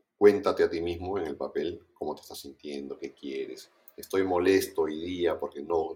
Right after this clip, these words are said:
sí, me imagino, <laughs> no me imagino nada para poder escribir. Sigue escribiendo, sigue escribiendo y te va a aparecer lo que contaste antes, ¿no? Ya, ok,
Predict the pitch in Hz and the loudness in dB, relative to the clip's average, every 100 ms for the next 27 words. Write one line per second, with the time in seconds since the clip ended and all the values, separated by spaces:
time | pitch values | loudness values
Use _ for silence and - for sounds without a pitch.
0 | 76 - 78 71 71 - 95 - 107 98 | -12 -12 -10 -10 -12 -8 -8 -6 -2 -2
1 | 95 80 95 85 87 90 87 76 76 80 | 0 -2 -2 0 2 4 2 0 -2 0
2 | 82 - 78 82 - - - - - 139 | 0 -2 -6 -6 -8 -20 -20 -12 0 2
3 | 151 117 117 82 69 - _ _ - _ | 2 0 0 0 0 -8 _ _ -20 _
4 | - 127 127 113 113 113 107 95 87 87 | -4 0 0 2 2 2 -2 -2 2 2
5 | 92 98 95 95 87 80 - - - 71 | 4 0 0 -2 0 -2 -6 -10 -10 -10
6 | 73 - - 76 65 - | -10 -12 -12 -8 -8 -10